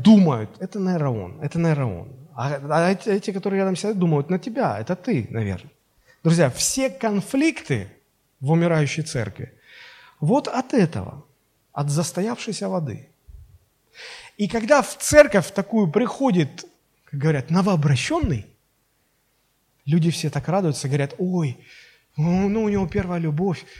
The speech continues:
через него жизнь". Да, потому что его Господь только что наполнил свежей, живой водой. У вас тоже застоявшаяся.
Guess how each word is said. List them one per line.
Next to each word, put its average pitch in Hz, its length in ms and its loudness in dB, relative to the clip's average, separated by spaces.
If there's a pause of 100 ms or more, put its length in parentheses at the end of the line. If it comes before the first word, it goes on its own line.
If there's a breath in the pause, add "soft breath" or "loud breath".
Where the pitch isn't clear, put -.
(320 loud breath)
через 180 240 -2
него 175 180 0
жизнь". 143 400 0 (160)
Да, 208 420 2
потому 226 340 -4
что - 160 -6
его 220 160 0
Господь - 420 -4
только 233 300 0
что - 140 -6
наполнил 208 500 0
свежей, 156 580 0
живой 156 320 2
водой. 156 380 0 (260 loud breath)
У 170 60 -2
вас 202 160 0
тоже 156 240 0
застоявшаяся. 175 920 -4